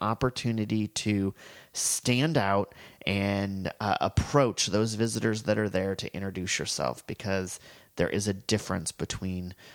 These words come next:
wearing that plastic name badge that's gray, black, blue, and wearing a sticky name badge.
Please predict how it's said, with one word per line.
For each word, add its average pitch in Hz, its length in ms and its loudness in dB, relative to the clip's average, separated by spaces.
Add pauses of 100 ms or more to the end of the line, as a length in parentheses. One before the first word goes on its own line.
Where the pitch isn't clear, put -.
(200)
wearing 95 420 0
that 90 340 -4
plastic - 480 -2
name 95 240 -4
badge 92 360 -2
that's 90 220 -2
gray, 92 440 0
black, 92 540 -4
blue, 92 460 2 (840)
and 101 400 -2
wearing 90 300 -4
a 90 60 -12
sticky - 340 -10
name 52 260 -16
badge. - 300 -16